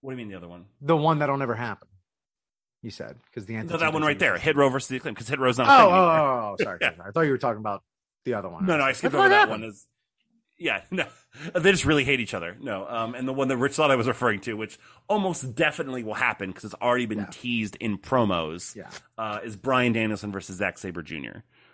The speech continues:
Speaker 1: which will be the first match that will get seven stars before the bell rings.
Speaker 2: Yeah.
Speaker 1: Uh, so those are mine. Rich, what are yours?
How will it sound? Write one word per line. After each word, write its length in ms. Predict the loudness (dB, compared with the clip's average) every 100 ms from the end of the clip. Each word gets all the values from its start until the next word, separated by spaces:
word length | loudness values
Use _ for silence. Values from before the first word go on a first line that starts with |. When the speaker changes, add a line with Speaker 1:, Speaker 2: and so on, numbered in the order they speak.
| _
Speaker 1:
which 120 | -2 2
will 60 | 0
be 40 |
the 80 | 2
first 260 | 0 -2
match 260 | -2 -6 -6
that 40 |
will 120 | -12 -10
get 280 | -10 -12 _ _ _ _
seven 360 | -2 0 0 -2
stars 540 | -2 -2 -2 -4 -10 -16 _
before 260 | -14 -8 -6
the 80 | -6
bell 240 | -8 -10 -12 -16
rings. 320 | -14 -16 -14
Speaker 2:
Yeah. 260 | -14 -12 -14 _ _ _ _ _ _ _ _ _ _
Speaker 1:
Uh, 340 | -14 -12 -12 -14 -16
so 100 | -16
those 240 | -12 -10 -8
are 220 | -6 -4
mine. 380 | -4 -6 -8 -10
Rich, 380 | -2 0 0 2
what 180 | 2 4
are 100 | 6
yours? 680 | 8 8 8 4 -2 -4